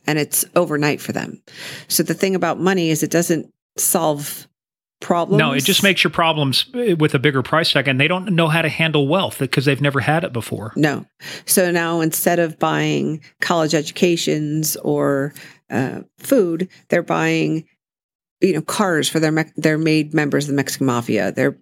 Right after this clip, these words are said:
Speaker 1: they're paying taxes now, and the entire gang is now taking advantage of the wealth of these, these few people that, that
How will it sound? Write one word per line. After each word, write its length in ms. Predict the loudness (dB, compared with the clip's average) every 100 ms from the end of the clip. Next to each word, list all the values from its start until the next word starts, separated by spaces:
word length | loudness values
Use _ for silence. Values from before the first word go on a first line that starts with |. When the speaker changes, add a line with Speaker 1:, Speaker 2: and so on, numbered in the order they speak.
| -4
Speaker 1:
they're 200 | 0 0
paying 360 | 0 0 0
taxes 560 | -2 -4 -2 -2 0 0
now, 380 | -2 -2 -4 -4
and 300 | -2 0 -2 -6 -12 -14 -8 -6 -6 -12 _ _ _ _ _ _ -2
the 260 | 2 2
entire 420 | 0 0 0 0
gang 440 | 2 0 2 2 2
is 180 | 0 2
now 380 | 2 2 0
taking 400 | 0 0 0 0
advantage 580 | 0 0 0 2 0 -2
of 240 | 0 -2 0
the 100 | 0
wealth 520 | 0 -2 -4 -8 -2
of 220 | -2 2
these, 480 | 0 2 0 -2 -6
these 380 | 2 2 2 -4
few 440 | 0 2 2 0
people 320 | 0 -2 0
that, 280 | -2 -2 -2
that 280 | -2 -2 -4